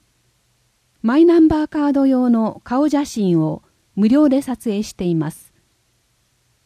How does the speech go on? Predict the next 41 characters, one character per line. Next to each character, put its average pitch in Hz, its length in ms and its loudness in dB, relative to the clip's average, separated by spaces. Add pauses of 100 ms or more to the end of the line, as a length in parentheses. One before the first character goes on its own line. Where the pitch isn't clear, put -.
(460)
窓 269 320 -2
口 262 260 -2
で 208 140 0
の 165 260 0 (120)
印 302 200 6
鑑 302 280 2
登 285 180 0
録 269 160 -4
証 240 260 -2
明 233 160 0
書 233 160 -6
の 160 160 -2
取 - 120 -16
得。 160 480 -10 (1120)
窓 294 260 0
口 294 320 2
で 160 240 -6 (160)
印 311 240 4
鑑 294 320 2
登 269 200 -2
録 165 220 -6
証 226 240 -2
明 214 200 0
書 180 280 -6
を 147 80 -8
取 - 120 -16
得 240 220 -4
す 240 140 -6
る 202 100 -4
際 196 300 -4
に 151 120 -2
は、 143 200 -10 (800)
印 294 240 6
鑑 302 260 4
登 269 200 0
録 262 160 -4
証 214 420 -2 (220)
も 226 160 0
し - 120 -10
く 170 140 -8
は 156 220 -6